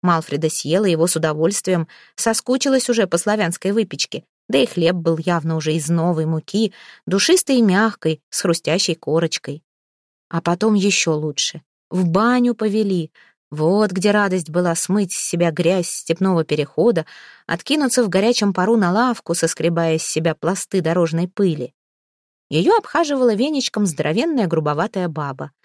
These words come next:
Лёгкая рубаха на бретелях липла к её выпирающим во все стороны частям тела, а Малфреда — изящная, сухощавая, крепкая. Банщица всё время молчала, лишь однажды хмыкнула. «Так ты поляница, говоришь?»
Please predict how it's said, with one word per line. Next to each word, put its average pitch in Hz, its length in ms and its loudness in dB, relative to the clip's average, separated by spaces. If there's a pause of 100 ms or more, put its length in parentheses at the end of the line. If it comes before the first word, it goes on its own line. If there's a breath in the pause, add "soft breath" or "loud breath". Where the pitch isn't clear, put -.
(300 soft breath)
Лёгкая 190 400 0
рубаха 180 400 0
на 160 100 -2
бретелях 165 540 -2
липла 175 320 -2
к - 80 -20
её 165 260 0
выпирающим 160 680 -2
во 151 100 -2
все 156 220 -6
стороны 156 480 -2
частям 151 480 -4
тела, 277 420 -2 (580)
а 170 120 0
Малфреда — 254 600 2 (200)
изящная, 196 500 2
сухощавая, 160 720 -4
крепкая. 165 520 -6 (800)
Банщица 196 500 -2
всё 147 200 -4
время 151 240 0
молчала, 202 580 -4
лишь 214 220 -2
однажды 196 420 -4
хмыкнула. 127 560 -6 (520)
«Так - 140 -6
ты 190 120 -2
поляница, 220 560 -2
говоришь?» 156 560 -4